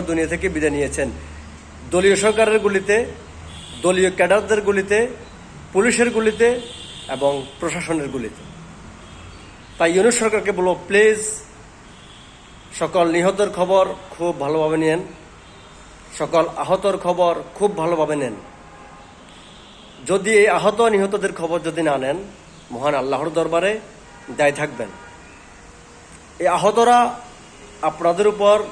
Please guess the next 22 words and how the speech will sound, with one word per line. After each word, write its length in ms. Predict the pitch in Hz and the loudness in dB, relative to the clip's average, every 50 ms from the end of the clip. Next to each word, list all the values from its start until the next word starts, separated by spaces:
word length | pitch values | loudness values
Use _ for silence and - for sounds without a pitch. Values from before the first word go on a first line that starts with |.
| - - - - - - - - | -12 -16 -18 -20 -20 -20 -12 -10
অভিসম্পাত 580 | 151 143 160 165 - 180 190 190 185 190 175 - - - | -4 -2 -2 -2 2 2 0 2 2 0 0 0 -2 -4
করবে, 260 | 156 131 110 110 101 95 - - - - - - - - - - - - - - | -6 -4 -4 -8 -12 -14 -16 -20 -20 -20 -20 -20 -20 -20 -20 -20 -20 -20 -20 -10
তা 100 | - 156 156 156 135 | -4 -2 -2 -2 -2
আপনাদেরকে 420 | - 160 - - 185 175 196 214 214 | -4 -8 -4 -4 -4 -2 0 -2 -2
বদদোয়া 460 | 160 180 190 180 156 156 185 180 175 | 2 2 2 2 2 2 2 2 4
দিবে, 240 | 160 170 156 156 123 101 - - - - - - - - - - - - - - - - - - | 2 0 0 0 -4 -4 -8 -14 -20 -20 -20 -20 -20 -20 -20 -20 -20 -20 -20 -20 -20 -20 -6 -2
আর 160 | 131 131 127 117 | -2 0 0 -2
নিহতের 360 | 127 143 151 170 175 196 196 185 | -4 -2 -2 0 0 0 -2 0
পরিবার 380 | 196 196 175 165 151 156 151 135 | 0 -2 -2 0 0 0 0 2
যারা 180 | 151 151 165 180 | 2 2 2 2
আছে 180 | 180 170 - 196 190 190 - | 2 2 0 -4 -4 -4 -4
তারাও 220 | - 135 143 151 143 | -4 0 0 0 0
আপনাদেরকে 440 | - 151 139 156 151 - - 160 143 151 147 131 | -2 -6 -6 -6 -8 -6 -4 -4 -4 -4 -6 -8
অভিশাপ 380 | 131 127 180 170 - 151 139 120 117 | -4 -4 -4 -2 -2 -4 -4 -4 -6
দেবে, 220 | 127 110 98 95 90 - - - - - - - - - - - - - - - - | -10 -12 -12 -12 -18 -20 -20 -20 -20 -20 -20 -20 -20 -20 -20 -20 -20 -20 -20 -14 0
বদদোয়া 400 | - 156 160 156 131 151 147 147 | 0 0 0 0 0 0 0 0
দেবে। 260 | 135 139 131 120 117 107 98 - - - - - - - - - - - - - - - - - - - - | 0 -2 -6 -6 -8 -10 -10 -16 -20 -20 -20 -20 -20 -20 -20 -20 -20 -20 -20 -20 -20 -20 -20 -20 -18 -10 0
মাজলুমের 580 | 143 170 180 170 170 202 208 202 196 202 202 | 2 2 2 2 2 0 2 4 6 4 4
বদদোয়া, 500 | 190 - 185 170 160 - 180 170 170 175 196 208 - - - - - - - - - - - - - - - - - - | 4 2 0 0 0 -2 -2 0 0 0 0 -2 -6 -14 -20 -20 -20 -20 -20 -20 -20 -20 -20 -20 -20 -20 -20 -20 -20 -12
ক্ষতিগ্রস্ত 500 | - - 185 196 220 208 208 208 - - 208 202 202 - - - - - - - | -6 -6 0 0 2 2 2 0 0 0 0 0 0 0 -4 -10 -16 -20 -12 -4
লোকের 280 | 160 170 160 175 175 165 | -4 -4 -2 0 -2 0
বদদোয়া, 480 | 156 165 165 160 - 160 160 160 175 | 0 -2 -2 -2 -2 0 0 0 0